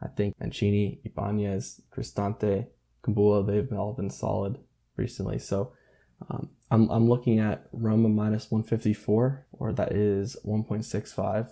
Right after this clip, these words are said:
on a decimal scale. I think that's a solid, solid pick this week. I think also I, I, I b-, might be looking at Roma to win to nil.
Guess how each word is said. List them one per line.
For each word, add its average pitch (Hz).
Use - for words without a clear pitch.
on 117
a 104
decimal 110
scale. -
I 139
think 107
that's -
a 92
solid, 107
solid 110
pick -
this -
week. 104
I -
think 117
also 107
I, -
I, -
I -
b-, 123
might 113
be 110
looking 104
at 104
Roma 110
to -
win 113
to 120
nil. 120